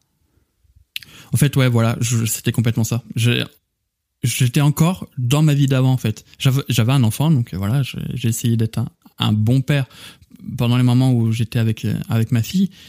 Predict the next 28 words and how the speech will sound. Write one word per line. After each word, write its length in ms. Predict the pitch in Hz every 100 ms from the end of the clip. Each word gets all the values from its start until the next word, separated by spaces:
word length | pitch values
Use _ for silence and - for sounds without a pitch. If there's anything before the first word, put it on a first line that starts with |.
| - -
mais 120 | 127
j'étais 180 | 139 135
encore 240 | 123 123
beaucoup 220 | 110 131 -
trop 160 | -
attaché 480 | 151 135 117 147 135
à 100 | 117
ma 160 | 113 117
vie 160 | 131
d'avant, 260 | 131 123 135
en 60 |
fait. 300 | 131 110 110 - - -
Et 200 | 139 -
je 140 | - 123
sais 180 | - -
pas 120 | 170
pourquoi, 240 | 156 139
en 60 | 143
fait. 160 | 120 107
Je 160 | 117 117
sais 120 | -
pas 120 | 170
pourquoi 240 | 151 139
j'ai 160 | 160 127
pas 320 | 127 143 - -
naturellement 540 | 135 - 135 131 147
réussi 420 | 147 120 - 156
à, 240 | 139 117